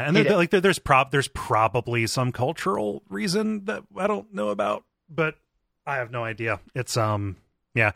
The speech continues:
Speaker 1: that's not an excuse. It's still weird
Speaker 2: Yeah.
Speaker 1: and off-putting.
Speaker 2: It's, it's such a, like, I run to that, uh, the excuse comes up a lot in, it's even in, like, it's in West, it's not, it's somewhat a cultural thing, but just so nobody thinks I'm just picking on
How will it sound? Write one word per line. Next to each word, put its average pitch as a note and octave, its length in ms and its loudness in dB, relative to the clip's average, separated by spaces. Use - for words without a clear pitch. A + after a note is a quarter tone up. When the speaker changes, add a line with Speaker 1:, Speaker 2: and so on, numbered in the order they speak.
Speaker 1:
that's F#3+ 160 4
not A#3+ 100 2
an C#3 60 2
excuse. - 580 -4
It's C#3+ 140 -4
still C#3 220 2
weird A2 200 0
Speaker 2:
Yeah. C3 160 2
Speaker 1:
and B2 80 -2
off-putting. A#2+ 540 -4
Speaker 2:
It's, - 140 -14
it's G#3+ 220 -6
such D#4+ 160 0
a, C#4+ 140 4
like, E3 160 2
I E3+ 80 6
run G#3+ 200 2
to A#3+ 60 2
that, E3+ 340 2
uh, C3 240 2
the D3 100 2
excuse D3+ 460 2
comes D3+ 240 4
up D3+ 80 4
a D#3+ 60 4
lot C3+ 320 4
in, D3+ 280 0
it's D3+ 180 4
even D#4 160 4
in, A3+ 140 4
like, E3 180 4
it's E3+ 120 2
in F#3+ 100 2
West, E3 220 4
it's D3+ 180 -4
not, E3+ 340 2
it's D3 160 -2
somewhat B3+ 320 4
a D#3 60 4
cultural C3+ 320 0
thing, A#2+ 220 -2
but C#3 100 2
just D#3+ 140 0
so E3+ 100 4
nobody D3 240 4
thinks C#3 220 0
I'm B2+ 80 2
just B2 160 -4
picking B2+ 260 0
on A#2+ 320 0